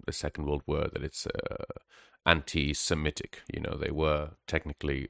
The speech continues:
anti-Semites. They actually used the classification, uh, in their, uh, eugenics. Eugenics?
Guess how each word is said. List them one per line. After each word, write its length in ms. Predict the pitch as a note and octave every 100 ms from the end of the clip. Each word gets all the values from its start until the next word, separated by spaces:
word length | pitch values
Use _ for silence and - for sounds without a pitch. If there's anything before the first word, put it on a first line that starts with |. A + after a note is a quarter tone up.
| -
anti-Semites. 720 | D#2 - D2+ - F2+ E2+ E2
They 120 | -
actually 340 | C2+ D2+ - D2
used 260 | D2+ C#2+
the 60 | -
classification, 880 | - D#2 - - D2+ D2 - - - - - - - -
uh, 140 | -
in 220 | C#2+ C#2+
their, 300 | C2+ C#2+ C#2
uh, 220 | C#2 C2+ C#2
eugenics. 720 | D#2 E2 D#2 C2 - - - _ _ _ _ _ _ -
Eugenics? 480 | G#2+ B2+ G#2 -